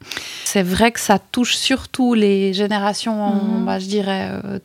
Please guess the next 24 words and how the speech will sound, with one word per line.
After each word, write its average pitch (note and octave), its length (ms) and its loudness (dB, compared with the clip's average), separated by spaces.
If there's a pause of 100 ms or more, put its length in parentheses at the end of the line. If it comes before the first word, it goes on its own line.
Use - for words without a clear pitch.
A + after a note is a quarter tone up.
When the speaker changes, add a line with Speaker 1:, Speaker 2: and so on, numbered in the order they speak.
Speaker 1:
trente, - 360 -4
quarantenaires G3+ 560 0
actuelles, A3 580 2
Speaker 2:
Mhm. A#3+ 60 -2
Speaker 1:
cinquante, G#3 500 0
soixantenaires, G3+ 720 -2
euh, F3+ 80 -2 (320)
voire G3 300 4
plus, A3 460 0
Speaker 2:
Mhm. G#3+ 160 0
Speaker 1:
euh, F#3 540 0
enfin, F#3 220 -6
qui F3+ 100 -6
arrivent F#3+ 160 0
dans F#3 140 -2
cette - 240 -6
tranche F#3 220 0
d'âge F3+ 200 4
maintenant. G3+ 400 2 (500)
Mais A3 60 0
c'est G#3+ 60 4
vrai D4 80 6
que - 120 0
les, A#3 80 4